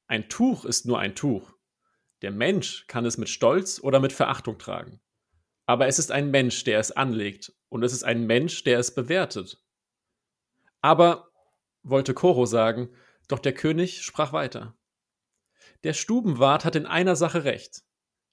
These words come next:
Ihr seid nur Gäste. Und ich bin es inzwischen auch.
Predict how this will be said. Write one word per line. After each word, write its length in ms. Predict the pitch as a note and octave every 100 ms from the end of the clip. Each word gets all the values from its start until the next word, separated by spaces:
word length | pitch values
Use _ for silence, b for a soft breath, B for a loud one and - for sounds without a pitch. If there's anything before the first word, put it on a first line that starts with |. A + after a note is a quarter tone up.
| -
Ihr 120 | C#3+
seid 300 | C3 C#3+ C#3+
nur 180 | D#3 D3+
Gäste. 540 | F#3+ G#3+ - - A#2 A2+ _ _ _ _ _ _
Und 180 | C#3+ C#3
ich 400 | G#3+ F#3+ - - -
bin 120 | C#3
es 120 | C#3+
inzwischen 360 | C3+ D3+ C#3 D#3+
auch. 400 | C#3 B2 -